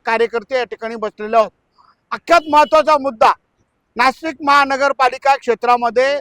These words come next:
दोन हजार सत्तावीस मध्ये सिंहस्थ कुंभमेळा होतोय. सिंहस्थ कुंभमेळ्याच्या बाबतीमध्ये जो कामं सुरू झाली पाहिजे, कामं झाली पाहिजेत, एकही काम नाही. सिंहस्थासाठी पाचशे एकर जागा पाहिजे, ती सुद्धा नाही. पन्नास एकर जागा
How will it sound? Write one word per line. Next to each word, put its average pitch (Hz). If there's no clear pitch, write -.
दोन 262
हजार 247
सत्तावीस 247
मध्ये 247
सिंहस्थ 285
कुंभमेळा 277
होतोय. 202
सिंहस्थ 320
कुंभमेळ्याच्या 311
बाबतीमध्ये 294
जो 269
कामं 277
सुरू 294
झाली 277
पाहिजे, 277
कामं 277
झाली 262
पाहिजेत, 269
एकही 302
काम 262
नाही. 285
सिंहस्थासाठी 294
पाचशे 285
एकर 294
जागा 277
पाहिजे, 277
ती 294
सुद्धा 277
नाही. 285
पन्नास 262
एकर 269
जागा 262